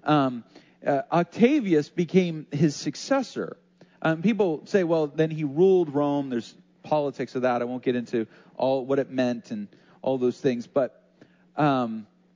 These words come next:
Octavius, one of the first things that Octavius did when he became Caesar Augustus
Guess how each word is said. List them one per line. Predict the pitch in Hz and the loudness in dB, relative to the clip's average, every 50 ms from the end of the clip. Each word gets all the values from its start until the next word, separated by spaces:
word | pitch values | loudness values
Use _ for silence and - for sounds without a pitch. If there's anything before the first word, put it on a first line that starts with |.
| _ _ _ _ _ _ _ - | _ _ _ _ _ _ _ -2
Octavius, | 170 180 - - 214 269 320 330 269 208 170 - | -2 -2 -2 0 2 2 2 4 2 0 -2 -2
one | - 208 233 247 | -2 -2 -2 0
of | 196 | 0
the | 190 175 | -2 -4
first | - - 220 233 302 247 - - | -2 -2 -2 -2 -2 -4 -6 -6
things | 190 190 185 175 156 | -6 -6 -6 -4 -2
that | 170 160 | 0 0
Octavius | 151 147 - - 185 170 160 156 147 139 | 0 -2 0 0 0 2 2 0 -2 -2
did | 131 127 156 185 170 143 135 127 | 0 2 4 4 4 4 2 -2
when | 135 135 131 | -4 -6 -6
he | 139 170 175 | -6 -6 -6
became | 156 156 - 170 156 151 143 | -6 -6 -6 -6 -6 -6 -8
Caesar | 131 - 170 165 147 135 135 131 | -8 -6 -4 -4 -4 -2 -4 -4
Augustus | 123 120 151 160 185 170 - - 120 113 - - | -2 -2 -2 -2 -2 -4 -4 -4 -4 -4 -4 -8